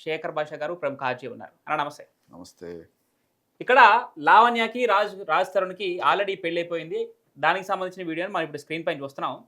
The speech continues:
Speaker 1: వాళ్ళ అమ్మ, అంటే రాజ్ తరుణ్కి సంబంధించిన వాళ్ళ అమ్మ నాన్నగారి దగ్గర వాళ్ళిద్దరు ఆశీర్వాదం తీసుకోవటం, వాళ్ళు ఆశీర్వదించడం, పిల్లా పాపలతో సుఖం ఉండండి, మాకు ఒక మనవరాలను, మనవడిని ఇవ్వండి అంటూ వాళ్ళు ఆశీర్వదించడం క్లియర్గా తెలుస్తుంది. ఈ వీడియో గురించి ఏం చెబుతారు ముందు? దీని తర్వాత ఇప్పటికే లావణ్య, రాజ్ తరుణ్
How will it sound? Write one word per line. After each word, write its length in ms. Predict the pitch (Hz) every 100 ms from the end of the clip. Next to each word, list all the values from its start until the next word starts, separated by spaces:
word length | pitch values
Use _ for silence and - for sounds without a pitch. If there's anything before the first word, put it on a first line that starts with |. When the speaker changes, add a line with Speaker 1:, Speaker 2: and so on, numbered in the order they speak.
| _ _
Speaker 1:
వాళ్ళ 180 | 151 175
అమ్మ, 160 | 170 196
అంటే 220 | 208 202
రాజ్ 260 | 175 185 202
తరుణ్కి 320 | 214 202 185 180
సంబంధించిన 420 | 180 170 165 180
వాళ్ళ 200 | 156 143
అమ్మ 220 | 135 170
నాన్నగారి 300 | 170 160 151
దగ్గర 200 | 156 175
వాళ్ళిద్దరు 340 | 190 156 151
ఆశీర్వాదం 440 | 175 156 160 180 165
తీసుకోవటం, 440 | 160 - 147 151 - _ _ -
వాళ్ళు 180 | 143 139
ఆశీర్వదించడం, 640 | 160 175 170 160 175 180
పిల్లా 180 | 151 165
పాపలతో 400 | 165 156 156 156
సుఖం 260 | 160 143 156
ఉండండి, 180 | 151 165
మాకు 220 | 156 139
ఒక 80 | 131
మనవరాలను, 520 | 131 147 151 147 160
మనవడిని 340 | 139 147 147
ఇవ్వండి 220 | 139 139
అంటూ 160 | 139 170
వాళ్ళు 260 | 165 143 139
ఆశీర్వదించడం 540 | 160 180 160 151 208
క్లియర్గా 320 | 202 165 170
తెలుస్తుంది. 520 | 165 135 - 123 123 _ _ -
ఈ 80 | 165
వీడియో 280 | 190 262 277
గురించి 320 | 254 233 202
ఏం 80 | 190
చెబుతారు 260 | 185 165 143
ముందు? 320 | 143 139 - _ _ -
దీని 280 | 175 285 277
తర్వాత 540 | 220 214 208 220 233 - -
ఇప్పటికే 460 | 156 226 226 226
లావణ్య, 380 | 196 175 190 190
రాజ్ 280 | 170 175 -
తరుణ్ 180 | 175